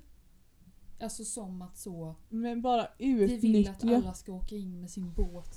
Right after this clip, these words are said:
Speaker 1: till Röda Sten. Det är inte det, utan bara så här, de kan typ, alltså, flytta eller så.
Speaker 2: Men flytta centrum ifrån Avenyn till Röda Sten bara, tack.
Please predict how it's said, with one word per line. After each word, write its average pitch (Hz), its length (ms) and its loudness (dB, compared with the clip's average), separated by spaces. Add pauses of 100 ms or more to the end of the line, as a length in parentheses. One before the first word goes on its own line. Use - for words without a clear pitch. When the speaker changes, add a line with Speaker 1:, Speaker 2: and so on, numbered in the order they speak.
Speaker 1:
till 190 120 -10
Röda 185 240 -10
Sten. 196 500 -10
Det 196 60 -8
är - 20 -8
inte 190 140 -8
det, 214 360 -4
utan 196 340 -8
bara 202 160 -2
så 208 140 -4
här, 180 200 -6 (1120)
de 214 240 -2
kan 220 180 -6
typ, 208 220 -6 (880)
alltså, - 220 -2
flytta - 1000 -10 (420)
eller 254 160 -6
så. 220 280 -6 (240)
Speaker 2:
Men 262 160 6
flytta 285 520 6
centrum 214 640 4
ifrån 214 240 0
Avenyn 202 680 4
till 226 160 4
Röda 196 220 4
Sten 214 520 0
bara, 190 240 0
tack. - 280 -6